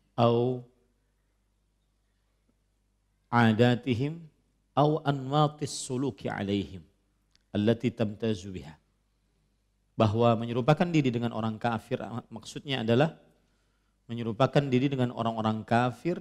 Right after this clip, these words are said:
dengan segala macam bentuk kekufuran mereka. Baik di dalam perkara akidah atau ibadah atau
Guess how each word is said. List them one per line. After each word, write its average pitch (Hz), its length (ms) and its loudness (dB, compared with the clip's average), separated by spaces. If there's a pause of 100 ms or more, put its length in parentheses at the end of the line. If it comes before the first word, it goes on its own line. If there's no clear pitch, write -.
dengan 127 400 0
segala 127 480 2
macam 131 400 -4
bentuk 117 320 -6
kekufuran 117 480 -2
mereka. 107 400 -4 (1700)
Baik 139 400 6
di 110 80 2
dalam 113 320 2
perkara 110 560 0 (240)
akidah 120 560 0 (240)
atau 117 320 -4
ibadah 135 720 0
atau 117 480 -2